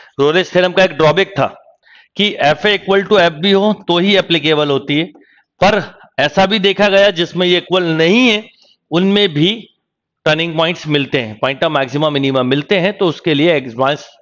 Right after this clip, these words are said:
Lagrange's या mean value theorem पढ़-, पढ़ते हैं, तो वो आगे पढ़ेंगे।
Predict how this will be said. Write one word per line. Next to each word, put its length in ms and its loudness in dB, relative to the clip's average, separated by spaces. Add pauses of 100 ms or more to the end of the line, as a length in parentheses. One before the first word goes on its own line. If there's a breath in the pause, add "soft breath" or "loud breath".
(220)
Lagrange's 580 -2
या 100 2
mean 200 -4
value 220 0
theorem 300 -4
पढ़-, 200 -4 (200)
पढ़ते 260 -10
हैं, 100 -12 (420 soft breath)
तो 60 -8
वो 80 0
आगे 220 0
पढ़ेंगे। 380 0